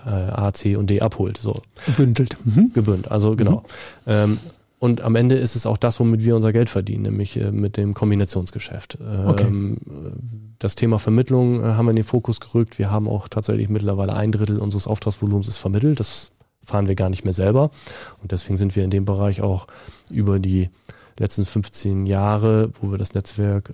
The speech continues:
Speaker 1: äh, die Netzwerklogistik aufgebaut haben, auch einfach, äh, standortunabhängig. Also wir sitzen zwar in dem kleinen, beschaulichen Oldenburg, äh, aber am Ende des Tages ist es völlig Wurst, wo wir sitzen, weil wir, ähm,
Speaker 2: Genügend
Speaker 1: wirklich
Speaker 2: Partner habt.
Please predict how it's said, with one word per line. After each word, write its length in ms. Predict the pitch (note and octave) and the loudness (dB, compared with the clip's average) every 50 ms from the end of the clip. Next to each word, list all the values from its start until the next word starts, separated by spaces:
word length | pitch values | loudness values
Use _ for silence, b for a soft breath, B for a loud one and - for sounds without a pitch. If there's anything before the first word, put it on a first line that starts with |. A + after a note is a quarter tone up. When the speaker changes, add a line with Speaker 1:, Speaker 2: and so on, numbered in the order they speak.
| - A#2 | -8 -8
Speaker 1:
äh, 160 | G#2 G2+ G2+ | -6 -6 -4
die 100 | G2+ G2 | -4 -4
Netzwerklogistik 880 | G2 G2 G2 G#2+ - - A2 G2+ - A2 G#2+ A2+ G#2 - - A2 - - | -4 -2 -4 -4 -2 0 -2 0 0 0 0 0 -2 -2 -4 -6 -4 -2
aufgebaut 720 | A2+ A2 G#2+ - - A2 A2 A2 A2 A2 G#2+ - - - | -2 -2 -2 -2 -4 -4 -2 0 0 0 -2 -4 -6 -4
haben, 380 | G#2+ A2 A2 A2 G#2+ G#2+ A2 B B B B B B B B | -2 0 0 0 0 -2 -4 B B B B B B B B
auch 180 | - - G#2 - | -4 -2 -2 -2
einfach, 500 | F2+ F#2+ G#2 G#2 - - G#2 G2+ - - | 0 0 -2 -2 0 -2 -6 -6 -4 -6
äh, 140 | F#2+ G2+ G2+ | -4 -4 -4
standortunabhängig. 1040 | - - G#2+ G2+ G#2 G#2 G#2 G#2 C3+ C3+ B2+ A2 G2+ - F#2 F#2 - - - - - | -2 -2 -2 0 0 -2 -2 0 0 2 2 2 0 -2 -6 -8 -8 -8 -10 -10 -10
Also 220 | G2+ G2 G2 G2 | -8 -6 -6 -4
wir 80 | G2 F#2+ | -2 -2
sitzen 260 | G#2+ A2 - A2+ G#2 | -2 -2 -2 -2 -2
zwar 240 | - - G#2+ G#2 G2+ | -2 -2 -2 -2 0
in 60 | G2+ | -2
dem 120 | G2 G2+ | -2 -4
kleinen, 720 | - - A2 G#2 G2+ G2+ G2 G2+ G2+ G2+ G2+ G#2 A#2 A2 | -4 -2 0 0 0 0 0 0 -2 -2 -4 -4 -4 -4
beschaulichen 480 | A2 G#2+ - - A2+ G#2+ G#2+ G#2 G#2+ G#2 | -6 -6 -2 0 0 0 2 0 0 0
Oldenburg, 640 | G#2 G#2 G2+ G#2 A2+ A#2 B2+ C3 C#3 D3 - - - _ - - | 0 0 0 0 2 2 2 4 2 2 0 -4 -16 _ -8 -4
äh, 40 | A2+ | -2
aber 360 | A2+ A2+ A2 A2 - G#2+ G#2 | -2 0 0 0 0 0 0
am 80 | G2+ | 0
Ende 140 | G#2 G#2+ A2 | 0 0 0
des 100 | A2+ A2+ | -2 -2
Tages 280 | - - A#2+ A#2+ A#2 A2+ | -2 0 0 2 2 0
ist 100 | G2+ - | -2 -2
es 40 | - | -2
völlig 280 | - A2 A2 G2 F#2 | 0 0 0 0 0
Wurst, 340 | G#2 G#2+ A2+ B2+ - - - B B B B B B B B | 2 2 2 2 0 -4 -14 B B B B B B B B
wo 160 | - A#2+ A#2 | 0 2 4
wir 80 | A#2 A2+ | 4 4
sitzen, 460 | A2 A#2 A2+ - - B2 A#2 A#2 A2+ | 4 4 2 0 0 0 0 2 2
weil 240 | A2 A2 A2+ A2 G#2+ | 4 4 4 4 4
wir, 500 | A2 A2 G#2+ G#2+ A2 A2 A2 - - - - | 4 4 4 4 2 2 0 -2 -4 -8 -6
ähm, 640 | A2+ A2 G#2 G#2 G#2 G#2 G#2 G#2 G#2 G#2+ G#2+ G#2 G#2+ | -4 -2 0 2 2 2 2 2 2 2 2 0 2
Speaker 2:
Genügend 140 | G#2+ C#3+ A#2+ | 2 2 4
Speaker 1:
wirklich 260 | A#2 A2+ G2+ A#2 A2+ | 4 4 4 4 2
Speaker 2:
Partner 300 | A2 A2+ - C#3 A#2+ G#2 | 2 2 2 0 0 0
habt. 220 | A2 A2+ - - | 0 -2 -4 -6